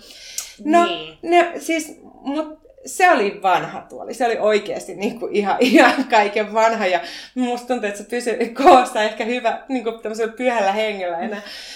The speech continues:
Speaker 1: Niin tota, ja <laughs> sitten sen aika oli tullut. Ja joo, et niinku kaikki oli ihan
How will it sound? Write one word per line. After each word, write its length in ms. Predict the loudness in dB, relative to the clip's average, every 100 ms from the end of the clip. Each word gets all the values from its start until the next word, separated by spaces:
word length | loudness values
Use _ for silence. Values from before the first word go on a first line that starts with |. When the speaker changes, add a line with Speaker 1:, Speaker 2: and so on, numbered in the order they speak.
| -6
Speaker 1:
Niin 160 | -4
tota, 380 | -2 0 2 0 0
ja 140 | 2 2 0 -4
<laughs> 180 | -2 -2
sitten 380 | -2 -4 -8 -12 -18 -2
sen 280 | 0 2
aika 340 | 0 -2 0 -2
oli 160 | -2 -4 -16 -20 _
tullut. 540 | -4 -2 -2 -4 -12 _ _ _ _ _ _ -8
Ja 200 | -2 0
joo, 360 | 2 4 4 2
et 220 | -4 -10 -14
niinku 280 | -12 -12
kaikki 400 | -6 -2 -2 -2
oli 140 | -4 -4
ihan 280 | -8 -14